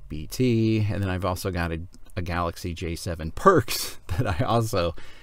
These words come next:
attempted to, uh, pair with it. So if you want to get rid of those,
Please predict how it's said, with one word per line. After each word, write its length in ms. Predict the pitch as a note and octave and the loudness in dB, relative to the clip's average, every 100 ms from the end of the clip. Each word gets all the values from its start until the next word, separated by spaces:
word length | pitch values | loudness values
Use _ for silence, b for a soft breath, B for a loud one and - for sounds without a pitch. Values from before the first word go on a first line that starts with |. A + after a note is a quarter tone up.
| B B | B B
attempted 480 | G#2+ G#2+ A2 G#2+ G2 | 0 2 0 -2 -2
to, 400 | A2 G2 F#2+ F#2+ b b b - | 0 2 2 0 b b b -6
uh, 280 | F2 F#2 F#2 | -4 -2 0
pair 300 | A#2 G#2+ G2+ | 4 6 6
with 220 | G#2+ G2+ | 4 2
it. 180 | D#2 - | 0 0
So 140 | G2 | 0
if 80 | F#2+ | 2
you 60 | |
want 120 | A2+ B2+ | 2 2
to 40 | |
get 120 | A2 | 2
rid 220 | G#2+ A2 | 2 4
of 80 | A#2+ | 6
those, 720 | G#2 G2+ G2+ A2+ B2 - - | 4 6 6 4 2 -4 -12